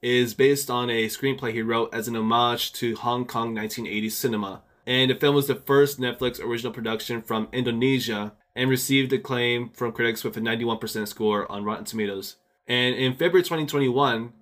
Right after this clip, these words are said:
Tjahjanto was announced to helm a remake of South Korean blockbuster hit Train to Busan, with James Wan producing for New Line Cinema. So, I guess we, we both have feelings about remaking foreign films for American audiences,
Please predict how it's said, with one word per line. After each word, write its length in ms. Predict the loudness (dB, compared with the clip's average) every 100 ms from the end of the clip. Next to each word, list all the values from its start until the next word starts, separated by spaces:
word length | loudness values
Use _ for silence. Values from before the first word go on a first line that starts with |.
| -6
Tjahjanto 460 | 0 2 2 2 4
was 140 | 4
announced 320 | 2 0 -2
to 80 | -4
helm 240 | -4 -4
a 100 | -4
remake 540 | 0 0 2 2 0 -4
of 140 | -6 -4
South 300 | 0 -2 0
Korean 280 | -2 -2
blockbuster 580 | 0 -2 -2 -4 -4 -6
hit 260 | -6 -6 -6
Train 260 | -2 -2 -2
to 120 | -2
Busan, 500 | -4 0 0 0 -4 -10 _ _ -6 -2
with 160 | -2
James 380 | 2 2 2 0
Wan 180 | 0 0
producing 420 | -2 -2 -2 -4
for 160 | -4 -2
New 160 | -2
Line 160 | -2 -4
Cinema. 460 | -4 -6 -6 -12 -16 _
So, 520 | -2 2 4 4 0 _ _ _ 0
I 100 | 2
guess 260 | 4 2 -2
we, 200 | -6 -6
we 100 | -4
both 300 | 2 2 2
have 220 | 0 0 2
feelings 400 | 0 0 -4 -4
about 300 | 0 2 2
remaking 480 | 0 0 -4 -6
foreign 300 | -4 -2 -2
films 440 | -4 -4 -4 -6 -6
for 180 | -2 0
American 300 | 0 -2 -2
audiences, 600 | -2 -2 0 0 -2